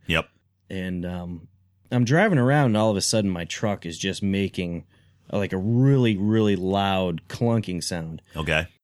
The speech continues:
Speaker 2: And I honestly thought maybe over time from driving on the roads that slush had gone up underneath my truck and had frozen and was just, like, a big block of ice under there.
Speaker 1: Mm-hmm.
Speaker 2: Because, I mean, even the, like, the,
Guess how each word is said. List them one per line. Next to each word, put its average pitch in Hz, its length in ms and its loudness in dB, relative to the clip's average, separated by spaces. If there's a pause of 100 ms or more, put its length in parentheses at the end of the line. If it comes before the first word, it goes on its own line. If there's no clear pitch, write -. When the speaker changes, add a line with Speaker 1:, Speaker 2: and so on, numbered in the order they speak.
Speaker 2:
And 120 140 2
I 139 80 4
honestly 175 380 2
thought 123 360 0
maybe 117 360 4
over 104 180 2
time 123 400 0
from 98 160 -2
driving 107 380 2
on 95 80 2
the 92 80 0
roads 123 400 2
that 104 200 0
slush 107 500 0
had 98 120 -4
gone 101 240 0
up 98 220 -2
underneath 98 360 -2
my 90 120 -2
truck 110 380 0
and 98 100 -2
had 82 100 -8
frozen 107 540 0 (300)
and 104 120 0
was 98 100 0
just, 95 160 -2
like, 98 120 -2
a 90 60 -2
big 90 260 -4
block 92 260 -2
of 85 80 -4
ice 170 240 0
under 90 200 0
there. 80 280 -6
Speaker 1:
Mm-hmm. 92 200 0 (220)
Speaker 2:
Because, 135 220 4
I 127 80 4
mean, 131 140 4
even 151 180 4
the, 107 140 2
like, 98 240 -6 (140)
the, 87 140 -12